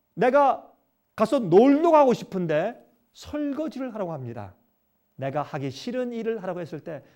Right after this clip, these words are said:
무엇을 선택하느냐 말입니다. 십자가를 지는 것,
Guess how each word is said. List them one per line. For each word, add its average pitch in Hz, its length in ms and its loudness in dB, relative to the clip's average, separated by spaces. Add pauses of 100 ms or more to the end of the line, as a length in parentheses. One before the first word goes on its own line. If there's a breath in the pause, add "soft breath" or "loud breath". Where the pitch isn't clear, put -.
(120)
무엇을 208 680 -6
선택하느냐 202 600 -12
말입니다. 170 320 -18 (800)
십자가를 269 680 -2
지는 185 300 -4
것, 135 180 -12